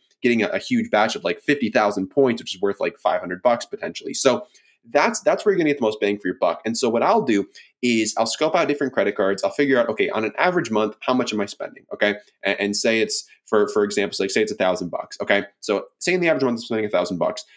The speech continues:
I'm gonna look for credit cards with sign-up bonuses of three thousand dollars in ninety days or lower, because those ones I know I can meet with my normal spending.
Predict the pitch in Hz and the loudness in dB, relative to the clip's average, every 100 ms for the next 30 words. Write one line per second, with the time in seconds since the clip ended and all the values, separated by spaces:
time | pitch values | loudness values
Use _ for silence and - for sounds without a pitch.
0 | _ 147 196 190 180 117 123 120 117 113 | _ 0 2 2 0 -2 0 0 2 0
1 | 113 104 123 127 117 104 104 104 95 - | -2 -4 0 0 2 0 0 -2 -6 -4
2 | 120 117 110 110 101 95 98 95 92 92 | -2 0 0 0 0 2 2 0 -2 -2
3 | 92 87 95 123 185 113 95 - - 101 | -2 -2 0 2 2 2 0 -6 0 0
4 | 107 104 95 98 90 90 95 87 85 90 | 2 0 0 0 -2 -2 -4 -6 -6 -8
5 | 90 80 87 - 226 - | -6 -6 -8 0 0 0